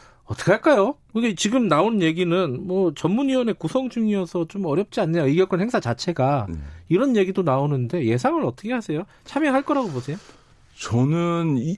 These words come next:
Speaker 2: 여기서 의결권을 포기하게 되면 지금까지 국민연금이 소위 스튜어드십 코드 도입이니
Speaker 1: 네, 네, 네.
Speaker 2: 의결권 행사를 적극적으로 해, 해,
Speaker 1: 음.
Speaker 2: 하겠다라고
Speaker 1: 네.
Speaker 2: 해왔던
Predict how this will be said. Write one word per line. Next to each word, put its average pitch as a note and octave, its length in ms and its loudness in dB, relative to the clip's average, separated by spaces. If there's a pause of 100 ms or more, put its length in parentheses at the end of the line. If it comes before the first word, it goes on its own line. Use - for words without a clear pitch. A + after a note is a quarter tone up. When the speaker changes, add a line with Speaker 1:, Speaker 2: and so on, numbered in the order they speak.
Speaker 2:
여기서 F3 440 2
의결권을 D#3 840 2
포기하게 A3 640 0
되면 A2+ 400 0
지금까지 C3 500 0
국민연금이 A2+ 1160 0
소위 G#2 320 0
스튜어드십 B2+ 560 -2
코드 A2 340 0 (120)
도입이니 F#2 720 0
Speaker 1:
네, E2+ 200 2
네, C#2 60 0
네. - 60 2 (140)
Speaker 2:
의결권 A2 520 0
행사를 G2+ 320 0
적극적으로 G#2+ 640 -2
해, A#2+ 220 0
해, C#3 100 -2
Speaker 1:
음. C#3+ 120 0
Speaker 2:
하겠다라고 B2 920 0
Speaker 1:
네. C3+ 240 4
Speaker 2:
해왔던 B2 520 0